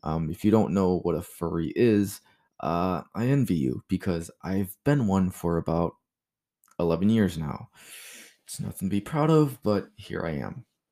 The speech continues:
And I figured that I'd love to try and explain it, uh,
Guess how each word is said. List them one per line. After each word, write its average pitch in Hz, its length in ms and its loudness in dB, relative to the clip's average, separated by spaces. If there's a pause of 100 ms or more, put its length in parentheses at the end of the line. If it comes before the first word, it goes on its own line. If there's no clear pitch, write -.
(960)
And 87 380 0 (1000)
I 98 100 2
figured 127 580 2
that 82 320 0
I'd 92 240 0 (100)
love 101 540 0
to 98 100 -2
try 90 280 0
and 90 100 0
explain 69 680 -8
it, 50 160 -12 (300)
uh, 60 300 -4